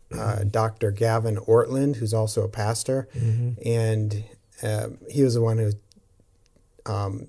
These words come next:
Speaker 1: teaching about Anselm. And another thing that he said was, it's like the difference between tasting honey and describing <laughs> tasting honey.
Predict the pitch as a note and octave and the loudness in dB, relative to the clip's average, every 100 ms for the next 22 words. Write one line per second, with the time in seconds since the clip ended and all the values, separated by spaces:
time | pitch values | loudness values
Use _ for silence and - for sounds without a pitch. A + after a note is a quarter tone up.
0 | - - A#2+ A2+ G#2+ G#2 G#2 A2+ A2 A2+ | -10 -4 -2 0 0 0 0 0 -2 -2
1 | G#2 G2+ G#2 _ - G2 - - - A#2 | -2 -2 -6 _ -20 -20 -20 -20 -4 0
2 | A#2 A2 A2 A2+ A#2 B2 B2 A#2 A#2+ A2+ | 2 2 0 -2 -2 0 0 0 0 2
3 | G#2+ G#2+ - C#3+ C3 G#2+ G#2+ G#2+ G#2 G#2 | 2 0 4 6 6 4 2 2 2 0
4 | - - _ _ - _ _ - _ _ | -6 -14 _ _ -20 _ _ -20 _ _
5 | _ - - A#2 G#2 - A#2 A#2 G#2+ A2+ | _ -12 -2 -2 -2 -2 0 2 2 0
6 | G#2 C3+ B2+ A2 G#2+ A#2 G#2 A2+ G#2+ G2+ | 4 2 2 0 -2 -4 -4 -2 -2 -4
7 | - B2 A#2 - A2+ A2+ A2+ A2 B2 - | -2 -2 0 0 0 0 0 0 -4 -10
8 | - - - - A#2 A2+ G#2+ - - C3 | -20 -20 -10 0 2 2 2 0 2 4
9 | C#3 A2+ A2 G#2 A#3 - E3 C3+ - A#2 | 6 4 2 6 4 6 6 6 4 0
10 | A#2 A2+ G#2+ | 2 2 2